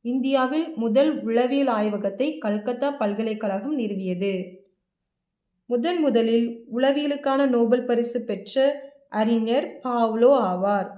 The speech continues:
பரிசோதனை முறைக்கு எடுத்துக்காட்டு ஹார்லாக் பரிசோதனை முறை.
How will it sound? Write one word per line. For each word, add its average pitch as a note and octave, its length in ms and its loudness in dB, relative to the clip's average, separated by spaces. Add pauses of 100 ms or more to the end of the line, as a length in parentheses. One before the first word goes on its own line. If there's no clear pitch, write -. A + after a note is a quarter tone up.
(480)
பரிசோதனை D#4 640 0
முறைக்கு A#3 500 0
எடுத்துக்காட்டு A#3 920 -2 (160)
ஹார்லாக் C4+ 540 4
பரிசோதனை A3+ 640 0
முறை. G3+ 500 0